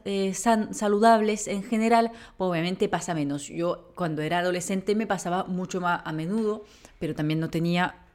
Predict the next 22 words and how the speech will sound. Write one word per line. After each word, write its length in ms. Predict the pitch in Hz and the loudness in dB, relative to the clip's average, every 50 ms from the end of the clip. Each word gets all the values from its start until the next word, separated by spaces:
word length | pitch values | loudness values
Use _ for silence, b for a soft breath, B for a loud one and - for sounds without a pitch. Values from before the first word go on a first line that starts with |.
| _ _ | _ _
los 260 | 147 147 151 139 - | -6 -6 -6 -4 -2
hábitos 340 | 160 151 151 143 170 160 143 | -2 -2 -2 -2 -2 -2 -2
de 80 | 160 156 | -2 -2
vida 180 | 156 160 165 160 | 0 -2 -4 -4
que 140 | - 190 175 | -6 -8 -8
tengo 220 | 170 160 156 151 | -6 -4 -4 -4
ahora. 260 | 147 143 151 151 139 B B B B B B B B B B B B B B B B _ _ | -4 -4 -6 -8 -10 B B B B B B B B B B B B B B B B _ _
Pero 220 | - 294 302 311 311 | 2 6 8 10 10
ahora 300 | 320 302 311 311 311 - | 10 8 6 4 4 2
tengo, 640 | 262 233 240 226 262 269 262 - - - - - - | 2 2 2 2 2 2 2 0 -4 -12 -20 -8 -4
entonces, 420 | 196 190 165 170 196 196 - 175 - | -2 -2 0 -2 -4 -2 -2 -2 -2
la 140 | 165 165 160 | -2 -4 -4
suerte, 420 | - - 220 214 220 - 170 156 | 0 2 2 2 2 0 -2 -2
no 180 | 147 170 180 180 | -2 -2 0 2
tanto, 520 | 220 220 220 220 - - 196 190 - - - - | 2 2 2 2 0 0 0 0 -2 -6 -12 -8
mm, 500 | 254 147 135 139 139 135 120 - 92 - - | -6 -4 -4 -4 -4 -6 -6 -8 -10 -6 -4
me 120 | 147 143 | -2 0
lo 100 | 143 147 | 0 0
he 40 | 139 | -2
currado, 480 | 143 - 151 160 180 196 185 175 185 185 - | -2 -2 -2 2 2 2 2 2 -2 -6 -8
<laughs> 800 | - 170 170 - - - - - - - 311 339 - 320 254 - | -12 -12 -10 -10 -10 -10 -10 -10 -10 -10 -10 -10 -10 -12 -14 2
pero 480 | - 226 226 220 226 233 226 233 - | 4 6 6 6 4 2 0 -4 -10